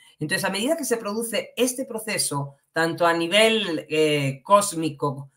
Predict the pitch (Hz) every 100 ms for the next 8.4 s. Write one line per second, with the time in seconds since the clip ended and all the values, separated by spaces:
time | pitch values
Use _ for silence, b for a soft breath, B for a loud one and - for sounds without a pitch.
0 | _ - 151 147 160 165 156 165 160 -
1 | 185 165 170 - 269 285 285 247 240 202
2 | 196 202 - 156 175 170 165 165 156 151
3 | 151 170 170 - 170 156 151 175 - 170
4 | 165 156 156 156 135 127 123 208 233 220
5 | 190 190 196 - - - 151 151 139 156
6 | 165 143 120 b b b b - 175 196
7 | 190 196 233 240 247 - 185 170 226 208
8 | 202 269 -